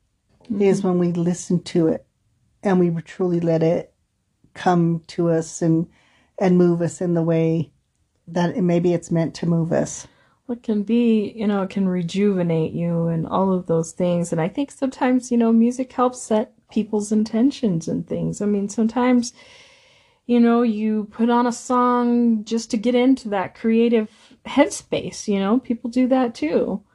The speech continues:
Speaker 1: And it is. And so I guess today the message is, is to find that music that truly helps us to heal.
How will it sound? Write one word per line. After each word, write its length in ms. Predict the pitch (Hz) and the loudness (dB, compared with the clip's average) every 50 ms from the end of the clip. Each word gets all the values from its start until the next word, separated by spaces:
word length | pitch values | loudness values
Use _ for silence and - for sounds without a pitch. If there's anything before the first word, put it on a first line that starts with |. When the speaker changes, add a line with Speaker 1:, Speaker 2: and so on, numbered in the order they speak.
| _ _ _ _ _ _ _ | _ _ _ _ _ _ _
Speaker 1:
And 220 | - 240 233 226 | 2 4 4 4
it 120 | 220 220 226 | 4 2 0
is. 460 | 233 226 202 165 156 165 - - - _ _ - | 0 -2 -2 -2 -4 -4 -8 -12 -18 _ _ 0
And 180 | 240 240 240 | 2 2 2
so 440 | 240 - - 254 240 247 247 - - _ _ _ _ _ - | 0 2 4 4 4 4 2 -2 -8 _ _ _ _ _ -2
I 120 | - 247 | 0 0
guess 560 | 240 226 302 294 294 294 294 - - - - _ _ _ _ _ _ _ _ _ _ - | 2 2 4 2 2 2 0 -4 -12 -16 -18 _ _ _ _ _ _ _ _ _ _ -12
today 760 | - 208 185 175 190 180 175 175 170 170 170 180 190 - _ _ _ _ _ _ _ _ _ - | -10 -8 -2 2 4 4 4 4 4 2 0 -2 -4 -8 _ _ _ _ _ _ _ _ _ -4
the 120 | 175 165 | 0 2
message 520 | 160 165 165 165 160 - - 180 165 160 | 2 2 2 0 -2 -2 -2 -4 -2 0
is, 360 | 170 165 165 165 170 165 - 175 | 0 2 4 2 2 0 -2 -4
is 600 | 165 170 170 170 - - - - - - - _ _ _ _ _ _ _ _ _ _ _ _ - - | -2 -2 -4 -4 -6 -4 -4 -2 -2 -4 -6 _ _ _ _ _ _ _ _ _ _ _ _ -14 -12
to 440 | - - 196 185 180 175 175 170 - - _ _ _ _ _ _ _ _ _ - | -4 0 2 4 4 4 2 0 -4 -10 _ _ _ _ _ _ _ _ _ 2
find 320 | 247 226 226 240 240 226 202 | 4 4 6 4 4 0 0
that 200 | 180 165 - 165 | 0 -2 -2 -2
music 480 | 175 160 160 160 160 - 170 160 160 _ _ _ _ _ _ - | 0 0 0 0 -2 -2 -4 -4 -6 _ _ _ _ _ _ -2
that 180 | 185 175 - - | 0 0 0 0
truly 320 | - - 185 175 175 165 | -2 -2 0 0 2 0
helps 380 | 131 - 170 170 160 - - 175 | 0 0 0 0 0 -2 -6 -10
us 120 | 165 - | -10 -8
to 100 | - - | -8 -10
heal. 480 | - - - 185 170 160 165 175 - - | -10 -4 0 4 4 4 4 2 -2 -8